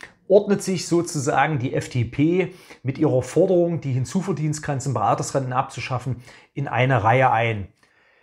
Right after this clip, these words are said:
Im Frühjahr zwanzig einundzwanzig hat es schon die D-A-V-Präsidentin Frau Rosbach gefordert und nun im Wahlprogramm der F D P steht es ausdrücklich so geschrieben, dass die F D P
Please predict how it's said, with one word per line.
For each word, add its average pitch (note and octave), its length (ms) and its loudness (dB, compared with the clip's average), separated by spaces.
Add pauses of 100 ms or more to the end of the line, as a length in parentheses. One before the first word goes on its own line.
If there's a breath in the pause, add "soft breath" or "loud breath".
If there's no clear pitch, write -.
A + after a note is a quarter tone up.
Im B2+ 140 -4
Frühjahr B3 400 6
zwanzig D3+ 400 -4
einundzwanzig D#3 720 -6
hat C#3+ 180 0
es - 240 -6
schon B2+ 680 -2
die A2+ 480 -2
D-A-V-Präsidentin C#3+ 1160 0
Frau A2 140 -4
Rosbach G3+ 420 -2
gefordert E3 520 2 (360 loud breath)
und B2+ 180 0
nun D#3+ 400 2
im C3 360 -2 (240 loud breath)
Wahlprogramm C#3+ 840 2
der A#2+ 140 -4
F - 120 -10
D A2+ 120 -8
P C3 440 -4 (140 loud breath)
steht - 400 -4
es A#2+ 380 -4 (160 loud breath)
ausdrücklich D#3 640 2
so C#3 160 0
geschrieben, D3+ 640 -4
dass C3+ 220 0
die C#3+ 140 -2
F - 140 -6
D A2 140 -6
P A#2+ 400 -2